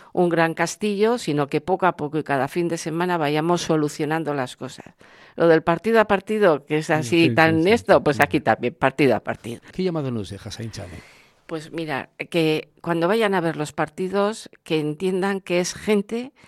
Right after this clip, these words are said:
Speaker 1: que está haciendo un gran esfuerzo por integrarse, por, por tener aquí un futuro,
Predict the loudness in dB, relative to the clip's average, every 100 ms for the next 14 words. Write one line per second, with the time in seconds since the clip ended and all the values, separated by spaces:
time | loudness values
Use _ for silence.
0 | _ _ -2 -2 2 0 0 -2 -2 -2
1 | 0 0 -2 -4 -6 -6 -6 -8 -10 -10
2 | _ _ -2 0 0 -2 -4 -6 -4 -6
3 | -8 -16 -18 _ _ _ _ _ 4 6
4 | 6 4 4 2 0 -4 -6 -2 -2 0
5 | -2 0 -2 -2 -4 -4 -8 -10 -6 -4
6 | -6